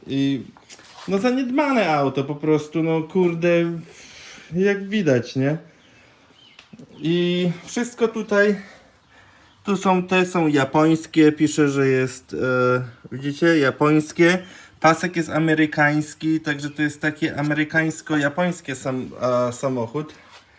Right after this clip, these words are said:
auto, <laughs> ale nie wydaje mi się, żeby, kurde, koleś robił rozrząd.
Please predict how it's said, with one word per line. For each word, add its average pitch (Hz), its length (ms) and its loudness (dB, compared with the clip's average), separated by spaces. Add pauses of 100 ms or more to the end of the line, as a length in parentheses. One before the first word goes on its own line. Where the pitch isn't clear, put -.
(120)
auto, 139 500 -4 (600)
<laughs> - 600 -12
ale 147 680 8 (1200)
nie 151 200 6
wydaje 151 560 4
mi 143 180 -4
się, 147 220 2
żeby, 131 360 0
kurde, 135 500 -2
koleś 131 400 2
robił 131 380 0
rozrząd. 139 800 2